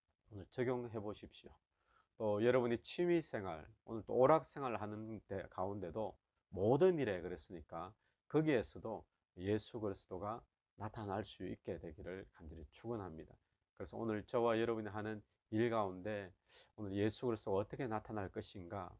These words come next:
한번 고민해 보면서 적용하시는 그런 하루가 되기를 간절히 축원합니다. 어, 십오 절에는 스데바나의 집이라고 특별히 한 사람의 이름을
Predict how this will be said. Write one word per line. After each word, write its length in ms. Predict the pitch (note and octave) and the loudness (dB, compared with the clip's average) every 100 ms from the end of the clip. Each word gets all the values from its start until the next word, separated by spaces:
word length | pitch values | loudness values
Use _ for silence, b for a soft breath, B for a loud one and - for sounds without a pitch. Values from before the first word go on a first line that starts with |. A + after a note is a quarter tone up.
| _ | _
한번 180 | F#2+ F2 | -12 -12
고민해 520 | - G2 A#2+ A2 G2+ | -6 -2 -2 -2 -4
보면서 600 | G2 F#2+ F2+ E2+ A2+ A2 | -6 -6 -8 -10 -10 -10
적용하시는 680 | - G#2+ B2+ G#2+ F2+ - F2+ | -10 -6 -4 -4 -8 -10 -14
그런 240 | D#2+ G#2 G2+ | -10 -10 -8
하루가 380 | F#2+ G2 F#2 E2+ | -8 -6 -6 -6
되기를 460 | F2+ D#2+ F#2 - - _ _ _ | -8 -8 -8 -8 -12 _ _ _
간절히 280 | E2+ D#2+ D#2+ | -14 -12 -12
축원합니다. 800 | - G#2+ A2 F2+ F2 E2+ F2+ A#2 B2+ _ _ b b b b b - | -14 -8 -6 -6 -6 -4 0 -2 -2 _ _ b b b b b -10
어, 120 | F#2+ | -8
십오 360 | F#2+ F3+ E3+ F3 | 0 6 8 10
절에는 380 | D#3+ C3 A#2 A#2+ | 8 6 2 -2
스데바나의 800 | - D3 C#3+ C#3+ D#3+ C#3 G#2+ | -2 0 2 2 0 0 -2
집이라고 720 | E2 G2+ E2 - F#2+ E2 E2 F2+ | -4 -8 -10 -8 -6 -4 -6 -10
특별히 340 | - - A#2+ | -14 -6 -4
한 140 | G#2+ G#2+ | -2 -4
사람의 400 | C3 B2 A2 G2+ | -2 -2 -2 -2
이름을 420 | A#2 A2 G2+ F#2+ | -2 -2 -4 -6